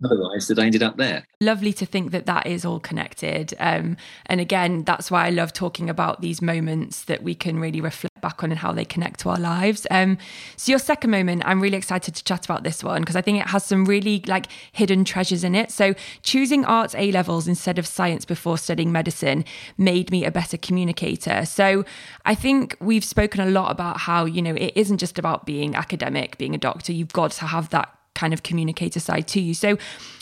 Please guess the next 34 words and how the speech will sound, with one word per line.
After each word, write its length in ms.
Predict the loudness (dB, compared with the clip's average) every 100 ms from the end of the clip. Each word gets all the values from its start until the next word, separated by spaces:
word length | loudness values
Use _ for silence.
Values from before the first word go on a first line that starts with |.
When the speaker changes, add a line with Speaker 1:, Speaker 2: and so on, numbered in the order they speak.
| -20 -2
Speaker 2:
going 320 | 4 4 6
back, 360 | 6 6 4 2
what 240 | 2 2
kind 240 | 2 2 4
of, 200 | 2 -2 -18 -8
were 120 | 2 6
you 160 | 6
interested 400 | 6 4 4 4
in 100 | 4 6
art? 280 | 4 4
Like, 160 | 2 0
were 60 | 2
you 120 | 2
just 180 | 4 6
not 220 | 4 4
re-, 260 | 2 2 4
were 60 | 4
you 140 | 4
academic 600 | 2 -2 0 4 4 2
when 120 | 2 4
you 80 |
were 40 | 4
younger? 520 | 4 4 4 4 2
Kind 200 | 2 0
of 80 | 2
what 160 | 2
made 320 | 4 4 4 2
you 120 | -2
go 260 | 0 0
on 140 | 2 2
that 160 | 0
path 320 | -4 -6 -6 -4
earlier 360 | -2 0 0 0
on? 320 | 0 0